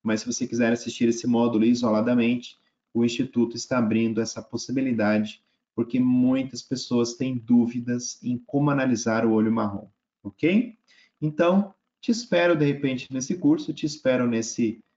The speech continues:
nesses estudos do olho marrom. Até breve, gente. Até o próximo vídeo.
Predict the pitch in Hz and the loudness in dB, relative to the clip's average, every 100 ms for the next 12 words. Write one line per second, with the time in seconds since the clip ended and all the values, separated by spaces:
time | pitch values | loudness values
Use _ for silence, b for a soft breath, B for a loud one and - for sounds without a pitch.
0 | _ - 113 117 139 - - 123 120 120 | _ -4 -2 -2 -4 -8 0 2 2 0
1 | 120 - - 120 120 120 120 113 95 - | -8 -18 -10 -2 2 2 2 0 -4 -10
2 | _ _ _ _ _ _ - - 143 135 | _ _ _ _ _ _ -18 -6 -2 2
3 | 143 139 143 151 147 143 147 143 - 120 | 2 2 2 0 0 -2 -6 -12 -10 -8
4 | 127 135 139 139 131 139 120 107 90 78 | -2 -2 0 -2 0 -2 0 0 -2 -12